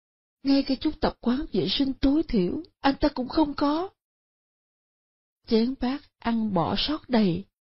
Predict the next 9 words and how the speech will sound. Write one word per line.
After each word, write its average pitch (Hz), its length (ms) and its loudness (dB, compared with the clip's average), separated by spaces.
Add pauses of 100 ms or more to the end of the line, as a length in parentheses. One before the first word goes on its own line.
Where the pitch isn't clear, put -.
(460)
quần 202 320 2
áo 247 340 -2
thì 170 340 0
bả 196 240 4
đâu 285 200 2 (100)
vứt 339 180 2
đó. 320 300 0 (1200)
Cởi 180 280 6 (100)
vớ, 254 260 2